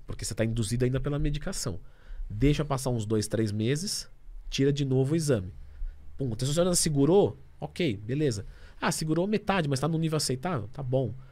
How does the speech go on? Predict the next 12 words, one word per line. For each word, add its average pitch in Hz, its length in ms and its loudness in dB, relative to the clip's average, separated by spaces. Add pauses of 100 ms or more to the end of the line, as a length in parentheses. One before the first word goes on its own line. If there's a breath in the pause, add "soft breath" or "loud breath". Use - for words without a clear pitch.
(320 loud breath)
Não, 147 220 4
Leandro, 107 220 2
voltou 135 340 2
a 135 40 0
ser - 140 -2
o 135 60 0
que 135 140 -4
era. 101 240 2 (160)
Aí 110 160 2
a 131 40 4
gente 147 180 0
constata 143 760 0